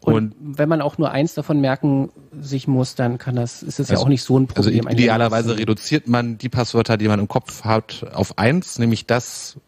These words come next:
Speaker 2: was alle anderen Passwörter meinem Computer sozusagen frei gibt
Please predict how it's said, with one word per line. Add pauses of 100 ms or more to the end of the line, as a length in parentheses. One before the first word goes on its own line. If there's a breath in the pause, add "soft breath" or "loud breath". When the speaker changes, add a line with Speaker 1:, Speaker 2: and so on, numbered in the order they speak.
(220)
Speaker 2:
was
alle
anderen
Passwörter
meinem
Computer
sozusagen
frei
gibt